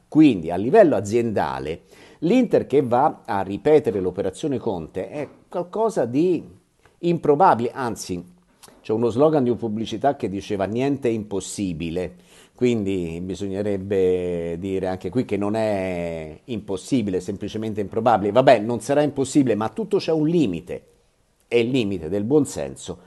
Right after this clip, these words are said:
sull'Inter, perché nessuna società di qualsiasi livello, di qualsiasi ambito, non soltanto sportivo, nessuna proprietà che sia cinese, americana, inglese, italiana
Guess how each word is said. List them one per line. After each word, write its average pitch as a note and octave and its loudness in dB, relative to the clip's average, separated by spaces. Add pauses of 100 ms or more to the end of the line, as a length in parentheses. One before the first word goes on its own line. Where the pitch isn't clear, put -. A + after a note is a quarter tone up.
(160)
sull'Inter, G2 -4
perché - -10
nessuna F3+ 0
società G2 0
di A#2+ -6
qualsiasi E3+ 0
livello, A2 2
di D3+ -4
qualsiasi F3+ 2
ambito, A2+ -2
non A#2 -6
soltanto E3 -2
sportivo, B2+ -2 (240)
nessuna F3+ 2
proprietà E3+ 2
che A#2+ -2
sia D3 2
cinese, D3+ 0
americana, B2+ -2
inglese, C3 2
italiana D#3 2